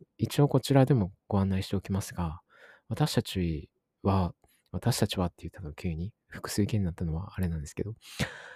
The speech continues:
小説の読書会を毎月やっているんですね。こちらは本当にもうゆるっとやっ-、しているので、私は何の覇気を出すこともなく、ただただぼーっ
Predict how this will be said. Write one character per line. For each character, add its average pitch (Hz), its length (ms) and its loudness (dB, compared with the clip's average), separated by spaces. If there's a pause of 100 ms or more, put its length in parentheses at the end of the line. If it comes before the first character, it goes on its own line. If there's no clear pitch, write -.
(160)
小 - 180 8
説 - 260 6
の 170 120 6
読 165 140 2
書 - 120 4
会 110 200 8
を 90 60 4
毎 92 200 4
月 - 240 0
や 98 80 8
っ 95 40 -4
て - 140 0
い 110 80 6
る 107 140 4
ん - 20 -2
で 76 60 -4
す - 160 -8
ね。 113 220 0 (120)
こ 135 120 -2
ち - 120 6
ら 160 80 12
は 156 220 10
本 147 160 6
当 147 140 6
に 135 340 6 (460)
も 101 120 2
う 92 60 0
ゆ 95 160 2
る 135 60 8
っ 156 60 8
と - 220 -6
や 90 60 -2
っ-、 - 20 -20 (120)
し - 180 -12
て - 80 -6
い 98 80 0
る 92 80 -4
の 87 80 -4
で、 92 240 0
私 - 420 -4
は 110 100 2
何 113 280 2
の 139 80 4
覇 - 180 -2
気 - 140 0
を 95 180 0 (420)
出 - 120 0
す - 100 -4
こ - 140 0
と 98 100 -4
も 90 100 -6
な 87 100 -6
く、 78 300 -8 (140)
た 104 140 -2
だ 135 80 4
た 104 100 4
だ 90 80 8
ぼ 101 280 6
ー - 40 0
っ - 60 -16